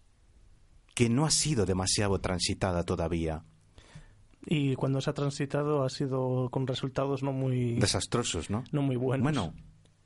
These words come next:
Speaker 1: autores como Conan Doyle, como Charles Dickens, como muchos otros,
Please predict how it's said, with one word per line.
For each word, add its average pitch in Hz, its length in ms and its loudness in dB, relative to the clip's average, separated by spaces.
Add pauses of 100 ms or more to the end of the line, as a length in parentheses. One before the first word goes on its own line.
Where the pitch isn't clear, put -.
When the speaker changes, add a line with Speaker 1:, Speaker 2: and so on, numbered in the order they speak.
(300)
Speaker 1:
autores 160 440 2
como 113 260 2
Conan 123 320 2
Doyle, 98 560 2 (640)
como 104 180 2
Charles 120 380 2
Dickens, 98 840 0 (420)
como 107 220 4
muchos - 380 0
otros, 135 500 -2